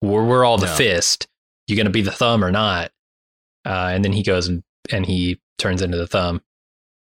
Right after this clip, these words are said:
Speaker 2: And, and from Negan's perspective, he's like, "Jesus Christ, I saved the girl from the vicious thug beating that she's gonna get. I saved the other girl from the blizzard of last year.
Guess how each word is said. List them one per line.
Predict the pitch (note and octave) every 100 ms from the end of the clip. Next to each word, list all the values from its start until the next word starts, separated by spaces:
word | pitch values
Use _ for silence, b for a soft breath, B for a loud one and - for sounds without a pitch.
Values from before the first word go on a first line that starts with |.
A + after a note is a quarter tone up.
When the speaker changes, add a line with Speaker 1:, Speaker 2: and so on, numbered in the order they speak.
| -
Speaker 2:
And, | F3
and | F3 F#3+
from | G#3+ F#3+ F3
Negan's | G#3 C4 A#3
perspective, | E3 - F#3+ F3 C3
he's | B2
like, | B2 G2+
"Jesus | E3 G3 E3+
Christ, | - D#3 D3+ B2+
I | G2
saved | - D#3 E3
the | C#3+
girl | C3+ C3+ C3+ C3 A2+ E2
from | - A#2+ A2+ A2 G#2+ G#2 G#2
the | G2+
vicious | G2+ A#2+ - A#2 -
thug | G2+ - A2+ G#2+
beating | G2 G2 G2
that | G2+
she's | F2+ G#2 F#2
gonna | G2 F#2
get. | E2+ F#2+ A#2
I | A2
saved | G#2 C#3 C#3+
the | A#2+
other | B2+ A#2+
girl | G#2+ G#2+ G#2
from | G#2+
the | G2+
blizzard | F#2 G#2 G2 F#2 F#2
of | F2
last | F2+ E2+ E2
year. | F2+ F2 F2+ B2